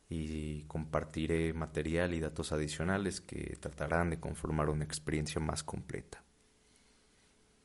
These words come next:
En el episodio anterior hablamos acerca del poeta chapaneco Jaime Sabines y del cómo su estilo indefinido y su prosa sencilla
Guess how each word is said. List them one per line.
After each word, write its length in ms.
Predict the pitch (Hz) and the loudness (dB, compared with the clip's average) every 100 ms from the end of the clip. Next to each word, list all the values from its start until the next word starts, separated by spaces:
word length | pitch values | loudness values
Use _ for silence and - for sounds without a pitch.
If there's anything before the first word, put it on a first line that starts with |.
| _ _ _ _ _ _ _ _ _ _ _ - | _ _ _ _ _ _ _ _ _ _ _ 0
En 140 | 92 | 4
el 100 | 92 | 6
episodio 460 | 95 95 - 120 147 | 6 4 8 10 10
anterior 400 | 151 82 85 - | 8 10 8 8
hablamos 480 | 87 85 90 95 90 | 6 8 8 6 4
acerca 400 | 78 82 - 85 | 2 0 4 4
del 160 | 80 | 4
poeta 380 | - 78 78 82 | 6 6 6 2
chapaneco 760 | - - 80 78 76 76 78 78 | 2 0 0 0 0 0 0 0
Jaime 400 | - 80 80 78 | 2 2 2 0
Sabines 640 | - - - - - - _ - | -4 -6 -12 -14 -14 -14 _ 0
y 80 | |
del 180 | 87 85 | 2 4
cómo 280 | 85 113 123 | 4 4 4
su 160 | - 85 | 2 -2
estilo 360 | - 92 107 | 0 2 4
indefinido 760 | 101 85 - 76 87 95 80 73 | 4 2 0 -2 4 4 4 0
y 40 | |
su 160 | - - | -2 -2
prosa 280 | 82 85 85 | -2 0 0
sencilla 560 | 80 76 87 87 - | 0 0 -2 -2 -4